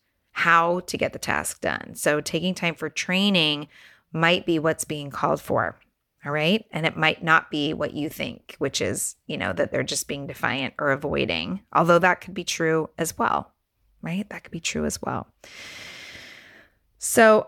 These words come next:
I think what's really important when it comes to chores, contribution, family work is that you just fold it into the fabric of your family. It's just what we do. We always have something to do that's in contribution to the family every day.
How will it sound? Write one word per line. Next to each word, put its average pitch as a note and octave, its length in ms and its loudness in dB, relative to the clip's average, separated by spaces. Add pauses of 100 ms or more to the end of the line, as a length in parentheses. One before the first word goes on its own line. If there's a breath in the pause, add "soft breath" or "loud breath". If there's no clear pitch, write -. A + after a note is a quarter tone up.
I G#3 80 4
think C4+ 280 2
what's C4 220 4
really G#3 640 4
important F#3+ 600 0
when F#3 140 2
it E3+ 120 -4
comes E3+ 460 -2
to - 180 -6
chores, E3+ 640 4
contribution, E3 800 -2
family E3 360 0
work D#3+ 380 2
is E3 200 0
that F3 200 4
you F3+ 140 0
just - 320 -4
fold A3+ 400 0
it C#4 200 4
into G3 720 2
the F3 120 2
fabric D#3 420 0
of D3 120 -2
your D3+ 120 -6
family. A#2+ 500 -6 (180)
It's - 280 -6
just - 560 0
what E3 280 -2
we D3+ 140 -6
do. - 480 -4 (180)
We - 180 -8 (100)
always F3+ 540 6
have E3 220 -6
something D3+ 520 -6
to - 120 -8
do D3+ 440 -2
that's C#3+ 220 -6
in D3 200 -8
contribution C#3 640 -6
to B2+ 120 -6
the D3+ 100 -6
family C3+ 560 -6
every D3 300 -2
day. C2+ 300 -4